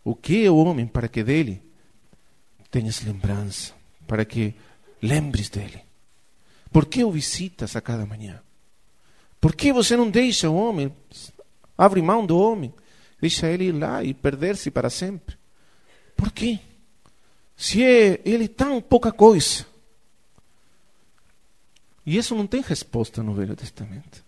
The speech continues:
Você sabe do amor imenso de Deus para o homem, mas não sabe por que Deus tem colocado os seus olhos, fixado os seus olhos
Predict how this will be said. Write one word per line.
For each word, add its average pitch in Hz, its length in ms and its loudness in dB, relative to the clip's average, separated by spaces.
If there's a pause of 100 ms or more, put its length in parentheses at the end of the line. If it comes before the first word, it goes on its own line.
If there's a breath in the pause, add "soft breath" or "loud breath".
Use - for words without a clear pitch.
(100)
Você 185 240 0
sabe 240 400 2
do 139 140 4
amor 143 240 4
imenso 175 600 -4
de 127 120 -4
Deus 139 200 2
para 135 220 0
o 135 60 0
homem, 208 260 2
mas 165 140 -2
não 185 100 -2
sabe 254 220 -2
por 220 180 -2
que 339 220 -4
Deus 262 200 -4
tem 247 240 -6 (600 loud breath)
colocado 220 380 6
os 233 80 2
seus 233 320 2
olhos, 220 360 8
fixado 254 640 2
os 196 100 0
seus 170 220 -4
olhos 135 400 -6